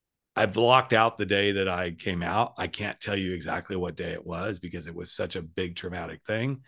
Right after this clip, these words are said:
but I will always remember the year. It was nineteen ninety-nine because I was at a New Year's Eve party dancing to, you know, Prince's nineteen ninety-nine. I'm like, "This was the year,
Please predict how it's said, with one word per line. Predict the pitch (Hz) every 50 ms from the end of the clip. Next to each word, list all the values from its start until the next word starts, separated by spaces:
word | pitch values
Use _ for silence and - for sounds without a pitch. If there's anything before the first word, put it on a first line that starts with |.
| _ _ _ _ _ _ _ _ _ _ _ _ _ _ _ _
but | - 104
I | 110 113 110
will | 107
always | 104 104 104 110 110 101 92
remember | 107 107 104 107 104 98
the | 95 98 98
year. | 104 131 135 123 104
It | 90
was | 92 90 82
nineteen | 85 85 87 98 104 98 - 120 120
ninety-nine | 113 110 110 113 107 104 104 104 113 120 127 120 107
because | 101 92 98 87
I | 87 90 92
was | 95 90 87 85 - - _ _ -
at | - - - 110
a | 107 101
New | 101 104 107
Year's | 107 104 107 98 92
Eve | 110 110 117 117 -
party | 117 117 117 117 117 120 120 120 120 123 113 95 95 113 107 104
dancing | - 92 95 110 110 113 - - 113 110 104
to, | - 113 104 104 104 101 98 98 98 101 98 101 - _ -
you | 95 98 95
know, | 92 95
Prince's | 92 - - 110 101 113 107 95
nineteen | 104 104 107 98 - 110 107
ninety-nine. | 104 104 101 101 107 113 113 107
I'm | 104
like, | 101 98 90 87 - _ _ _ _ _ _ _ -
"This | 80 80 -
was | - 117 104
the | 110 117
year, | 113 113 117 117 113 101 85 73